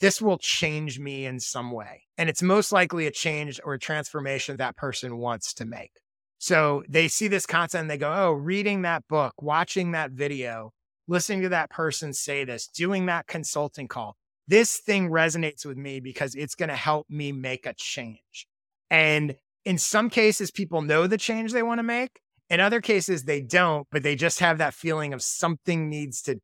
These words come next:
change. Something's not working. I'm not happy with this. I don't know what to do. Oh, this content has shown me a potential change, and that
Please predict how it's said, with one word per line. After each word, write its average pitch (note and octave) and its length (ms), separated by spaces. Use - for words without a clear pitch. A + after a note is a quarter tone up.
change. - 640
Something's F3+ 580
not D#3 240
working. C#3+ 460
I'm C3+ 120
not C#3+ 200
happy D3+ 320
with C3+ 220
this. C3 260
I D3+ 100
don't D#3+ 160
know D3+ 120
what C#3+ 200
to D3 80
do. C#3+ 440
Oh, F3+ 240
this D#3 240
content D#3+ 680
has C#3 120
shown D3+ 480
me C#3 160
a C3 100
potential C3 760
change, - 600
and C#3+ 200
that C3+ 320